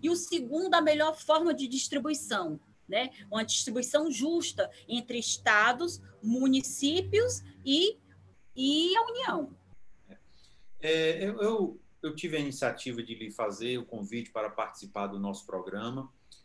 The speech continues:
Speaker 2: é, em função de um belo artigo que a senhora eh, escreveu e foi publicado no nosso portal, o Economic News Brasil, eh,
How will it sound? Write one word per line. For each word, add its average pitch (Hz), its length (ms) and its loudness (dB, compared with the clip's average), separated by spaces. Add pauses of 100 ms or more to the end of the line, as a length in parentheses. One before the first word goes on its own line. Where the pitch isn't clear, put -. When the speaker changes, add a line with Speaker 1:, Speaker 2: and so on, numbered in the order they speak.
(180)
Speaker 2:
é, 113 300 -6
em 135 140 -8
função 147 840 -4 (480)
de 113 80 -12
um 113 360 -8 (160)
belo 120 360 0
artigo 123 760 -6 (380)
que 113 180 -10
a 107 60 -6
senhora 104 640 -6 (840)
eh, 95 800 -6
escreveu 123 800 -4
e - 140 -6
foi 139 240 -4
publicado 131 680 0
no 117 60 -2
nosso 117 460 -4 (160)
portal, 120 680 2
o 104 100 -4
Economic 104 540 -8
News 95 140 -8
Brasil, 104 640 -6 (680)
eh, 98 200 -4